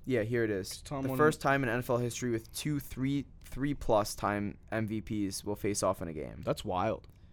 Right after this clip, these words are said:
Speaker 1: Which, um, 'cause I guess Brady's last M V P was two thousand seventeen.
Speaker 2: Right.
Speaker 1: Was Manning done by then, or he was
Speaker 2: Yeah, no, he
Speaker 1: finishing
Speaker 2: was
Speaker 1: up?
Speaker 2: done.
Speaker 1: He was
Speaker 2: He was
Speaker 1: done.
Speaker 2: done.
Speaker 1: Wow. Yeah.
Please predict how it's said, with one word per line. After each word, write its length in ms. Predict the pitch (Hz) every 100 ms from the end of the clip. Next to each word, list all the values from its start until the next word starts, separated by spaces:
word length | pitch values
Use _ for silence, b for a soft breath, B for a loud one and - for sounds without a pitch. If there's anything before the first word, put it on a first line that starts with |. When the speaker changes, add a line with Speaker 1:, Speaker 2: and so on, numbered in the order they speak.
| b b b b b -
Speaker 1:
Which, 340 | 92 92 -
um, 380 | 98 90 85 82 - - - - - - - - - - - - -
'cause 160 | 117
I 60 | 117
guess 260 | 123 123
Brady's 560 | - 117 120 123 110 -
last 280 | 113 113 -
M 80 | 110
V 80 | 110
P 100 | 117
was 140 | 113
two 100 | 117
thousand 220 | 107 104
seventeen. 560 | 107 101 104 101 98 101
Speaker 2:
Right. 260 | 104 101 95 b b b b - - - - -
Speaker 1:
Was 240 | 101 98 107
Manning 300 | 104 104 107
done 200 | 101 107
by 100 | 117
then, 240 | 135 143
or 100 | 110
he 120 | 104
was 60 | 110
Speaker 2:
Yeah, 140 | 113
no, 120 | 110 107
he 60 | 113
Speaker 1:
finishing 40 |
Speaker 2:
was 60 | 113
Speaker 1:
up? 40 | 107
Speaker 2:
done. 140 | 107
Speaker 1:
He 60 | 107
was 120 | 104
Speaker 2:
He 40 | 98
was 80 |
Speaker 1:
done. 40 | 101
Speaker 2:
done. 180 | 95 101 - - - - - - - - -
Speaker 1:
Wow. 240 | 98 104 - -
Yeah. 200 | 107 127